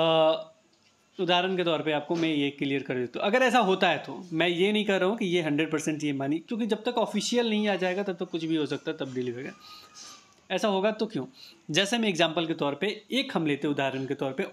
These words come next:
उच्च माध्यमिक के लिए। उच्च माध्यमिक में बहुत सारे सब्जेक्ट होते हैं, बहुत सारे सब्जेक्ट आपका क्या-क्या देखने को मिल सकता है।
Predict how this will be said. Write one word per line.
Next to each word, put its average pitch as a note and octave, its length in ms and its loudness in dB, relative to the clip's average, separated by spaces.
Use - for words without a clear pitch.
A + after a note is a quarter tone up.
उच्च B3 180 -2
माध्यमिक C3 360 -2
के C#3+ 80 -10
लिए। C#3+ 140 -8
उच्च A#3 180 -2
माध्यमिक G3+ 340 2
में G3+ 240 0
बहुत F#3+ 320 -2
सारे G3+ 160 2
सब्जेक्ट F#3+ 420 -2
होते F#3+ 180 -8
हैं, F#3 100 -6
बहुत F3 220 0
सारे G#3 180 2
सब्जेक्ट G#3 380 0
आपका G#3 200 0
क्या-क्या G3+ 340 0
देखने F#3 300 0
को G3 100 0
मिल G3 140 0
सकता F#3 320 -2
है। F#3+ 140 -4